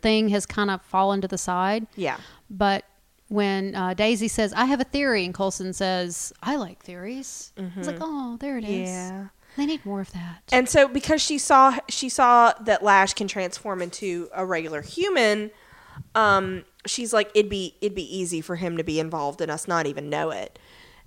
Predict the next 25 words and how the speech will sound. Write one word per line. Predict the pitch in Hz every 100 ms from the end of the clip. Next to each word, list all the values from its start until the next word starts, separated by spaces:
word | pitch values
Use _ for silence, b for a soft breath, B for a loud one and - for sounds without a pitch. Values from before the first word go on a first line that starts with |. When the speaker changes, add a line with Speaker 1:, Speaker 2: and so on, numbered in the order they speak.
| -
Speaker 2:
And | 202 185 180
so, | - 190 180 165
um, | - 185 170 165 160 _ _ _ _ _ _ -
Phil's | - 208 202
like, | 185 160
"Well, | 254 320 320 311
Rosalind's | 254 254 254 240 233
given | - 208 208
me | 202 190
a | 165
tour | - 240 226 208 208 -
of | 190 185 175 175
the | -
facility | 180 185 208 190 185 170
today." | - 196 185 180 160 156 151 160 B B B B B
And | 180 180 170
he's | 185 180
like, | 175 147
"I'll | 180 196 196 190 185
see | - -
what | 185
I | 160
can | 165
scout | 165 160 135
out." | 127 60 62 _